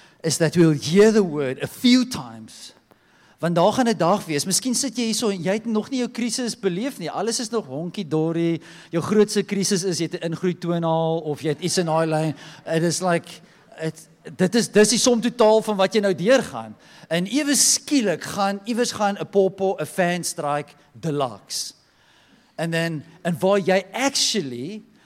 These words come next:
even die stuff wat jy gesê jy sal nooit doen nie, even that you would do. En my ouers was nie gesaved toe ek groot geword het nie, uh, in my tienerjare nie. Daarna het hulle gesaved geraak. Maar daar was 'n tyd that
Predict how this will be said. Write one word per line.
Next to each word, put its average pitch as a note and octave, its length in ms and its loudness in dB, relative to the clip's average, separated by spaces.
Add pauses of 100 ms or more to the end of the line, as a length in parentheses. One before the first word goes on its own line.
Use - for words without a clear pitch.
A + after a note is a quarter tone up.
(280)
even D4 320 -2
die C4+ 140 2
stuff - 680 0
wat E3 140 -2
jy G3 100 -4
gesê A3+ 240 0
jy G#3 80 -2
sal G#3 220 0
nooit F3 260 0 (160)
doen F#3 220 0
nie, A2 240 -10 (100)
even F3+ 400 -6
that C3 460 -6 (280)
you C#3+ 140 -8
would B2+ 220 -10
do. A2 240 -10 (2000)
En D3+ 160 -6
my D3+ 140 0 (100)
ouers G#3+ 240 0
was G3 140 -4
nie A#3 80 -6
gesaved F3 420 -4
toe - 160 -10
ek D3+ 160 -10
groot D#3 240 -6
geword B2 400 -10
het A2+ 80 -16
nie, G#2+ 220 -14 (260)
uh, A2 360 -14
in A2 100 -12
my A2 180 -10
tienerjare A2+ 640 -6
nie. G#2+ 160 -12
Daarna A#2 300 -6
het B2+ 100 -6
hulle B2+ 160 -6
gesaved A2+ 400 -10
geraak. A2 400 -18 (840)
Maar C#3+ 200 -2
daar E3 60 0
was D#3+ 180 -4
'n D#3+ 120 -12
tyd G3 560 -4
that D3 460 -6